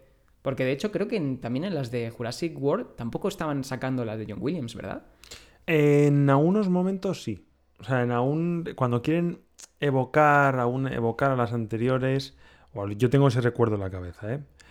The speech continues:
Speaker 2: Interesante también
Speaker 1: Mm.
Speaker 2: saga, ¿eh? Que a lo mejor pasa por la última toma, ¿eh? Jurassic World, Jurassic Park. A lo mejor hay que hacer un
Speaker 1: Hombre,
Speaker 2: día
Speaker 1: son
Speaker 2: un,
Speaker 1: buenísimas.
Speaker 2: un,
Speaker 1: Sí, sí.
Speaker 2: un repaso,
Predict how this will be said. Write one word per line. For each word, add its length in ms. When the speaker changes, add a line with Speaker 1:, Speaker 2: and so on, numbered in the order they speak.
Speaker 2:
Interesante 580
también 260
Speaker 1:
Mm. 40
Speaker 2:
saga, 360
¿eh? 160
Que 80
a 40
lo 60
mejor 540
pasa 320
por 140
la 120
última 380
toma, 380
¿eh? 60
Jurassic 460
World, 380
Jurassic 340
Park. 460
A 60
lo 40
mejor 180
hay 40
que 80
hacer 160
un 80
Speaker 1:
Hombre, 120
Speaker 2:
día 100
Speaker 1:
son 60
Speaker 2:
un, 60
Speaker 1:
buenísimas. 460
Speaker 2:
un, 280
Speaker 1:
Sí, 120
sí. 160
Speaker 2:
un 80
repaso, 920